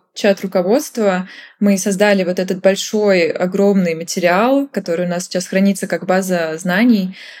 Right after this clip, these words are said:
Мы создавали его не вдвоём, то есть, э, здесь не было такого, что мы сели и сами придумали какие-то ценности. Мы опросили команду, мы делали несколько исследований, мы исследовали конкурентов.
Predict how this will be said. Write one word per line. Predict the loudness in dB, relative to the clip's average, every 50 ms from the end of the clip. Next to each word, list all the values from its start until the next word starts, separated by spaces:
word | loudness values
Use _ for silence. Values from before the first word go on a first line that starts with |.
| -16 -6 0
Мы | 2 2 2
создавали | 2 0 0 0 2 4 4 4 2
его | 2 0 2
не | 2 2 2 2
вдвоём, | 2 2 0 2 4 4 4 4 2
то | 2 2
есть, | 2 2 0 -2 -6 -4 0
э, | 0 0 0
здесь | -2 -4 -6 -4 0
не | 0 0 2
было | 2 0 0 0
такого, | 0 0 2 2 2 2
что | 2 -2 -6
мы | -6 -6
сели | -4 -2 0 0 0 -2
и | -6
сами | -4 -2 2 2 2 2
придумали | 2 0 -2 0 0 0 0 0 0 -2
какие-то | -4 -6 -6 -8 -6 -6 -6 -6 -6 -4 -4 -4 -2 -2 -6 -6
ценности. | -6 -6 -6 -4 -4 -6 -10 -10 -12 -12 -12
Мы | -8 -4 -2 -2
опросили | -2 -2 -2 -4 -2 2 0 2
команду, | 2 0 -4 -2 -2 -4 -4 -4 -6 -6 -6 -8
мы | -8 -6 -6 -6 -6 -6 -4
делали | -2 0 0 2 0 -2
несколько | -4 -2 -2 -4 -4 -4 -8 -4 -2 -2
исследований, | -2 -2 -2 0 0 0 0 -4 -12 -12 -10 -10 -10
мы | -8 -8 -4 -2 -2 -2
исследовали | -2 -2 -4 -4 -4 -4 -6
конкурентов. | -6 -2 -2 -2 -2 -2 -4 -4 -4 -4 -6 -8 -10 -12